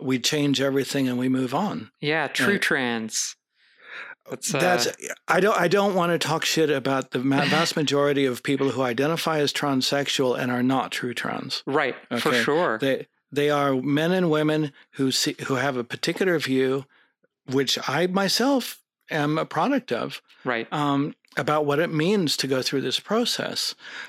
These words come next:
Speaker 1: Uh, true trans is something else. Uh, true scum <laughs>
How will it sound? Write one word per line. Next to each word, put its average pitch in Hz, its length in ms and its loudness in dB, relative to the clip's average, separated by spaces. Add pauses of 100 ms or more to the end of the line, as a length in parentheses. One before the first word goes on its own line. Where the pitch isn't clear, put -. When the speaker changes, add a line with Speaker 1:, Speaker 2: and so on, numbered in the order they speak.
(100)
Speaker 1:
Uh, 139 140 -2
true 240 240 2
trans 165 400 0
is 135 120 2
something 131 300 2
else. - 380 -2
Uh, 127 420 -2
true 190 220 2
scum 147 540 0 (480)
<laughs> - 0 -